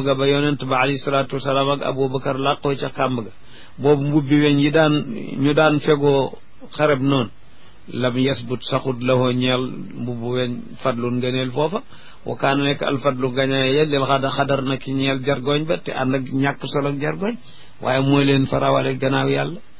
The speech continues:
ndax moo lënd buntu kàmb ga. Noonu ya dikk ni, "Eh," ñu ni, "Nañu dédd de, seen tànk yaa ngi, ñu ngi ci biir," ne Abubakar, xaw ma,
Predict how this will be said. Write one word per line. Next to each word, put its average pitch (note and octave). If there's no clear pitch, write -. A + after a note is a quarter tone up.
ndax C#3+
moo C#3+
lënd C#3+
buntu C3+
kàmb A#2+
ga. G2+
Noonu D3
ya D3
dikk C3
ni, C3+
"Eh," -
ñu D3+
ni, D#3
"Nañu D3+
dédd C#3
de, C#3
seen D3+
tànk D3
yaa D3
ngi, D3
ñu D3
ngi D3
ci C3+
biir," C3+
ne C3+
Abubakar, C#3+
xaw C#3
ma, C#3